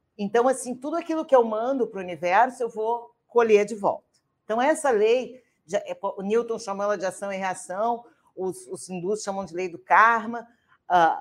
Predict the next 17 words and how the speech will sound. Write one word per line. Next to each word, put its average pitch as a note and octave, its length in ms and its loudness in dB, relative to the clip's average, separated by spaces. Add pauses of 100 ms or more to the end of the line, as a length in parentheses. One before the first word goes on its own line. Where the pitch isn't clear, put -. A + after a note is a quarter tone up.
(120)
a E3+ 100 -2
gente G3 540 -8
chama F#3+ 280 -6
de F#3 120 -12
princípio F#3+ 500 -6
da F3+ 80 6
lei F3+ 160 2
do F3+ 80 -4
retorno, A3+ 720 2 (340)
mas, G#3 140 -4
de A3 80 -10
qualquer A#3+ 380 2
maneira, A3+ 680 0
isso A3 380 -2
é G#3+ 380 4 (520)
científico, C#4+ 1040 -4 (400)
né? G#3 200 0